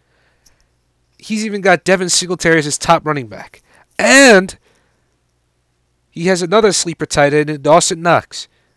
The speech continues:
Josh Allen has great potential to be a top five quarterback this season. He's guaranteed top ten,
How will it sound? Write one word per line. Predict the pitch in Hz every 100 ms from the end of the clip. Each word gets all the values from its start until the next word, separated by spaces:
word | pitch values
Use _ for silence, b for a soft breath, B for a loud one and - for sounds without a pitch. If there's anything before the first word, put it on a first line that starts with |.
| -
Josh | 165 202 -
Allen | 180 170 165
has | 151 120 -
great | 135 156 -
potential | - 151 139 143
to | 120
be | 131 123 120 - -
a |
top | - 151 143
five | - 131 123
quarterback | - 127 117 107 -
this | 113
season. | - - - _ _ _ _ _ _ _ _ _ _ -
He's | 131 107
guaranteed | 160 202 185 - 165 -
top | 160 156
ten, | - 165 160 156